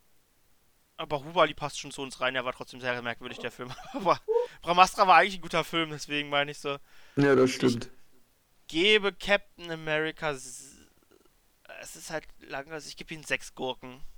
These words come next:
Speaker 1: Er ist halt nicht
Speaker 2: <laughs>
Speaker 1: super scheiße, aber er ist halt mega langweilig, aber ich hab halt auch lachen dürfen über die Ölszenen und ich hatte halt echt viele schöne Hubschrauberaufnahmen.
Speaker 2: <laughs>
Speaker 1: Au-, Aufnahmen von Hubschraubern.
Speaker 2: <laughs> Wollten wir nicht mehr Hubschrauber sagen?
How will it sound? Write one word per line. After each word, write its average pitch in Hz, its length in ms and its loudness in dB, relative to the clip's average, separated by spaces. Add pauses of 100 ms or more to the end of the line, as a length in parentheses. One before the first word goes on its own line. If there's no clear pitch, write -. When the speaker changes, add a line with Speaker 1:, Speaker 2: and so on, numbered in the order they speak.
(1000)
Speaker 1:
Er 135 320 2
ist 180 160 8
halt 185 160 4
nicht 185 200 4
Speaker 2:
<laughs> - 260 -6
Speaker 1:
super 247 400 4
scheiße, 226 540 2
aber 175 200 2
er 170 140 2
ist - 120 -8
halt 151 180 2 (240)
mega 185 280 2
langweilig, 185 640 2
aber 165 140 -2
ich 180 100 -4
hab 180 120 -6
halt 190 140 -2
auch 170 100 -4
lachen 170 280 0
dürfen 180 320 -10
über 165 180 0
die 156 120 -14
Ölszenen 196 520 -2
und 180 100 -8
ich - 60 -4
hatte 175 180 0
halt 165 120 0
echt - 180 -12
viele 175 220 -12
schöne 175 240 -10
Hubschrauberaufnahmen. 131 880 0
Speaker 2:
<laughs> - 600 4
Speaker 1:
Au-, 131 100 -8 (400)
Aufnahmen 185 480 2
von 175 180 -4
Hubschraubern. 127 520 -2
Speaker 2:
<laughs> 180 720 6 (440)
Wollten - 280 2
wir 175 60 6
nicht 170 200 4
mehr 151 120 4
Hubschrauber 160 440 4
sagen? 151 300 6